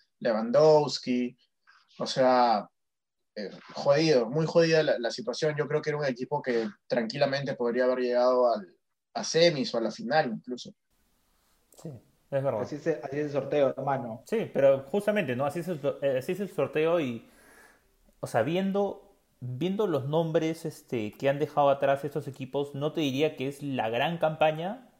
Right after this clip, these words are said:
Speaker 2: pero llegas a la final y son los que te tocan y así es, o sea,
Speaker 3: Es que ese es el
Speaker 2: para,
Speaker 3: sorteo,
Speaker 2: para
Speaker 3: o
Speaker 2: lo,
Speaker 3: sea.
Speaker 2: pero para los dos lados, ¿ah? No, no sol-, no me concentro en el Chelsea, ¿ah? Eh, con el City, el City eliminado al Mönchengladbach, o sea,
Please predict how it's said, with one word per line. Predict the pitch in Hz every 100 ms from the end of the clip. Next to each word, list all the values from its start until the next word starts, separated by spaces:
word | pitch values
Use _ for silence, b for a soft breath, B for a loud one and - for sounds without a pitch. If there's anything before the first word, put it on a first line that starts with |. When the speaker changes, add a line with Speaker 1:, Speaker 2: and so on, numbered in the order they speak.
| _ _ -
Speaker 2:
pero | 151
llegas | 175 196
a | 180
la |
final | 165 165 185 143
y | 131
son | 127 165
los | 180
que | 147
te |
tocan | 143 170 165 165 151
y | 127
así | 123 151
es, | 123 - -
o | -
sea, | - 117 110 - _ _ _ _ _
Speaker 3:
Es | 175
que | 175
ese | 302
es | 311
el |
Speaker 2:
para, | 254 214
Speaker 3:
sorteo, | - 330
Speaker 2:
para | - -
Speaker 3:
o |
Speaker 2:
lo, | -
Speaker 3:
sea. | 190 160 - -
Speaker 2:
pero | 147 139
para | 143 131
los | 135
dos | 180 202
lados, | 269 269 139 175
¿ah? | 196 190
No, | 180
no | 175 202
sol-, | - 208 165
no | 196
me | 208
concentro | 160 143 185
en | 175
el |
Chelsea, | 135 220 - 123 160
¿ah? | 156
Eh, | 135
con | 131 123
el | 127
City, | 208 214
el | 175
City | 214 226
eliminado | 196 147 143 156
al |
Mönchengladbach, | 139 127 120 151 160 113 - -
o | -
sea, | 143 - -